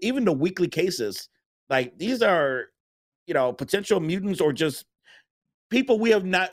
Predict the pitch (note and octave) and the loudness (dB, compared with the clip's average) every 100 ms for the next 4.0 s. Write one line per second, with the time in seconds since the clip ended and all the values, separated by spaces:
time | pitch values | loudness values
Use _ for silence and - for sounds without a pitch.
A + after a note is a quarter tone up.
0 | _ - - G3+ A3+ F#3+ D3+ E3 D#3 D#3 | _ -14 0 2 4 2 0 0 0 0
1 | E3 - D#3+ D#3+ D#3+ D3+ D3+ D#3 D3+ D3+ | -4 -2 -2 0 0 2 2 2 -2 -4
2 | _ _ C3+ D3 F#3 G3 G3 _ _ _ | _ _ -4 0 2 2 -2 _ _ _
3 | _ _ _ - G3+ G3 C#3+ A2+ A#2+ | _ _ _ -4 -2 2 2 2 -2